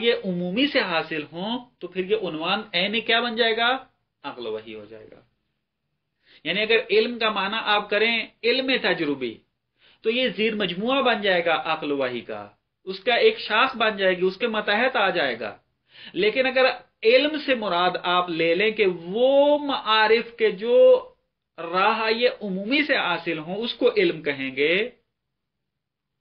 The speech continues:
چاہے وہ کیا ہے، تجربے کے ذریعے حاصل، علم حاصل ہو، چاہے وہ عقل فلسفے سے حاصل ہو، چاہے وہ تاریخ سے حاصل ہو، چاہے وہ حقوق سے یا شہود سے حاصل ہو،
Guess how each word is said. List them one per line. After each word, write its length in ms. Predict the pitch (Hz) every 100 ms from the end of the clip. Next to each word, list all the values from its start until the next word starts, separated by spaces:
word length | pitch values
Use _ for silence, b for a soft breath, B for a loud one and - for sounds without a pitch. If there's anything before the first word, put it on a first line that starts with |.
| _ _ _ _ _ _ b b b
چاہے 300 | 202 196 233
وہ 120 | 254
کیا 220 | 240 220 196
ہے، 200 | 208 226
تجربے 460 | 220 185 185 196
کے 160 | 254 240
ذریعے 280 | 190 170 165
حاصل، 460 | 147 147 147 143 143
علم 260 | 156 156 151
حاصل 300 | 139 135 143
ہو، 80 | 135
چاہے 360 | - 170 180 202
وہ 280 | 208 214 214
عقل 400 | - 220 233 196
فلسفے 380 | 190 165 180 220
سے 120 | 233 208
حاصل 320 | 165 147 151
ہو، 60 | 147
چاہے 220 | 175 190
وہ 100 | 208
تاریخ 440 | 202 160 180 247
سے 80 | -
حاصل 300 | 175 156 160
ہو، 80 | 151
چاہے 280 | 147 160 151
وہ 200 | 147 151
حقوق 480 | 143 139 196 233 214
سے 100 | 180
یا 120 | 165
شہود 420 | - 143 175 247
سے 140 | -
حاصل 320 | 185 147 151 147
ہو، 320 | 160 220